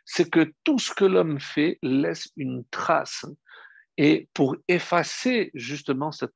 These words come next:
trace, eh ben, il faut la Ketoret. Donc la force de la Ketoret, c'est aller expurger l'âme de toute trace des fautes du passé. Et on comprend maintenant le Rambam.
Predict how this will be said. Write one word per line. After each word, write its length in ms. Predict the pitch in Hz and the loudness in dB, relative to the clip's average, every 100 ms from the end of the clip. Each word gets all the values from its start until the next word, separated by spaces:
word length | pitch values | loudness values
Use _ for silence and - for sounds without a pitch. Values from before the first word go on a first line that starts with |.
| _ | _
trace, 380 | - 143 160 180 - - - | -4 -2 -2 -6 -8 -16 -6
eh 60 | - | -2
ben, 300 | 131 135 139 - | 0 0 -2 0
il 220 | 131 127 | 0 0
faut 420 | - - 135 - - | -6 -4 -2 -2 -4
la 140 | 123 | -4
Ketoret. 480 | - - 117 120 - - - - - | -4 -4 -2 -2 -6 -12 -14 -14 -2
Donc 240 | 151 143 | 0 4
la 120 | 165 | 2
force 480 | 151 - 254 208 - | 2 0 2 2 2
de 100 | 160 | 2
la 100 | 170 | 4
Ketoret, 500 | 160 147 143 139 170 - - - | 2 0 2 2 -2 -4 -20 -10
c'est 320 | - 165 - _ | 0 0 0 _
aller 540 | 170 165 160 190 220 - | 4 4 2 0 -2 -6
expurger 880 | - - - - 180 151 139 170 208 | -8 -10 -16 -6 -4 -4 -4 -4 -2
l'âme 500 | 180 190 180 117 113 | -2 -4 -6 -10 -14
de 180 | 131 135 - | -4 -4 -4
toute 280 | 226 220 - - | -4 -4 -6 -10
trace 460 | - - 135 - - - - - | -4 0 0 -2 -14 -20 -10 0
des 180 | 123 | 2
fautes 340 | 127 - 120 - _ | 2 2 -2 -2 _
du 160 | 135 131 | -6 -4
passé. 420 | 120 - - - - - - - | -4 -4 -8 -8 -18 -18 -16 0
Et 340 | 143 170 262 _ _ _ _ - | 4 4 2 _ _ _ _ -2
on 60 | |
comprend 360 | 143 135 - 135 | 0 -2 -2 -2
maintenant 380 | 123 117 117 - | -2 -4 -6 -6
le 100 | 131 | -4
Rambam. 440 | 120 120 143 120 | -2 0 0 -2